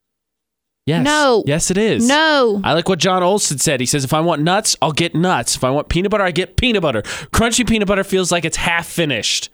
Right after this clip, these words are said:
Speaker 1: Yes, John, thank you. Thank you for your vote.
Speaker 2: <sighs> I just really like crunchy peanut butter, okay? There's something about the crunch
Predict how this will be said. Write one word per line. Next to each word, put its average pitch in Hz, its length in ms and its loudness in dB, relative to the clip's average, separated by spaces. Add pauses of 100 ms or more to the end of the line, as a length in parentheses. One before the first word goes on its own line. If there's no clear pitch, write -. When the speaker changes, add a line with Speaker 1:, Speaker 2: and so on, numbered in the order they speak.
(140)
Speaker 1:
Yes, 135 460 -2
John, 110 320 -2
thank 123 400 -4
you. 95 260 -4 (320)
Thank 180 240 -2
you 160 80 0
for 147 120 0
your 139 120 0
vote. 113 460 -2 (2000)
Speaker 2:
<sighs> - 0 - (2250)
I 240 100 0
just 233 140 0
really 247 180 2
like 220 180 0
crunchy 214 300 0
peanut 208 180 0
butter, 190 220 2
okay? 190 360 0 (1040)
There's 277 180 2
something 415 420 2
about 311 360 2
the - 80 2
crunch - 680 2